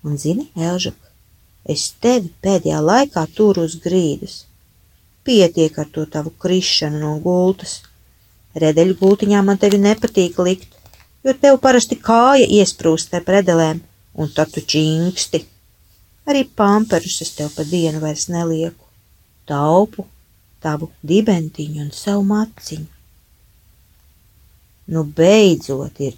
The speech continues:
atgriezies Gatis ar šokolādes konfekšu kasti. Bērniem gan šoreiz nekā, pat ne zeķīšu pāra.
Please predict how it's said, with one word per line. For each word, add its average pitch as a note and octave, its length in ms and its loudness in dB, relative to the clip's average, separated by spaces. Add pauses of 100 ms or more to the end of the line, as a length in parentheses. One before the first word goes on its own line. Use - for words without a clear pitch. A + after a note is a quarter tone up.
atgriezies D3 1000 -6
Gatis - 600 -12 (920)
ar E3 140 0
šokolādes E3 1300 2
konfekšu D#3+ 840 -2
kasti. C#3 560 -10 (1500)
Bērniem F#3 520 2
gan F#3+ 160 2
šoreiz D3+ 340 0
nekā, D#3 360 -2 (1080)
pat F#3+ 180 -4
ne F3 160 0
zeķīšu D#3 880 -2
pāra. C#3 500 -10